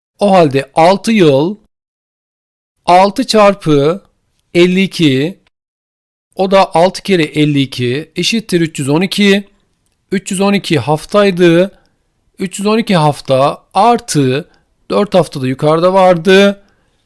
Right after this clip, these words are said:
Dört hafta eşittir üç yüz on altı hafta eder. Altı yıl, dört hafta, üç yüz on altı hafta eder. On iki hafta sekiz gün. Bakalım, bu soruyu cevaplayalım.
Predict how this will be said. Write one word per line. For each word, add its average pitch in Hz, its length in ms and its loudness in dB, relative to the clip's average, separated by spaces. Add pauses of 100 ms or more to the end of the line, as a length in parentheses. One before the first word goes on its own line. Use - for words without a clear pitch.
(140)
Dört 170 260 2
hafta 156 540 0
eşittir 175 840 -2 (1000)
üç - 180 -8
yüz 170 100 -4
on 156 120 2
altı 180 720 2
hafta 180 680 0
eder. 120 420 -6 (140)
Altı 185 360 2
yıl, 127 320 -2
dört 170 280 4
hafta, 143 720 -2
üç 151 180 -10
yüz 151 100 -4
on 143 100 0
altı 120 280 -2
hafta 147 520 -2
eder. 117 340 -8 (200)
On 202 120 0
iki 202 180 0
hafta 139 280 0
sekiz 165 420 -6
gün. 131 380 -6 (560)
Bakalım, 175 420 -4
bu 196 60 -12
soruyu 123 300 -6
cevaplayalım. 185 760 -2